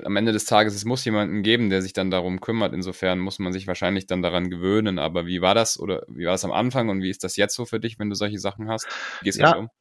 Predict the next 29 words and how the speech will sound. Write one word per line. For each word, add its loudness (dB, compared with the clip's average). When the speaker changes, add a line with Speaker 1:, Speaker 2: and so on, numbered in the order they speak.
Speaker 2:
also 8
ich, 4
äh, 6
man 0
muss 2
sicherlich 4
unterscheiden, 6
äh, 6
wenn 8
s-, -2
äh, 0
wenn 4
du -2
jetzt 4
auch 0
Personalentlassungen 4
vornimmst 2
und -8
du -8
bist 2
schon 4
längere 4
Zeit 6
im -2
Unternehmen, 2
Speaker 1:
Mhm. -4
Speaker 2:
äh, 8
und 4
kennst, 4